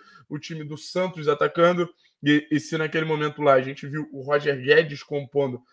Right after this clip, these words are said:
é, a linha defensiva que acabava ficando com cinco homens, aqui a gente vê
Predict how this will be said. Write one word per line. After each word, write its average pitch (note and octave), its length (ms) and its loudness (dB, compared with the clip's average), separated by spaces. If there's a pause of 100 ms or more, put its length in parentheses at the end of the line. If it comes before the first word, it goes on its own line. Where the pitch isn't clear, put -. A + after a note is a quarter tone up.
(240)
é, B2+ 300 12
a B2+ 140 4
linha C3+ 220 0
defensiva C3+ 600 -2
que C3 100 0
acabava C3 460 2
ficando C3 400 -4
com C3 220 -8
cinco C#3+ 400 -6
homens, C#3+ 340 0 (260)
aqui C3 260 -2
a C3+ 60 4
gente C3 300 -10
vê B2+ 260 -8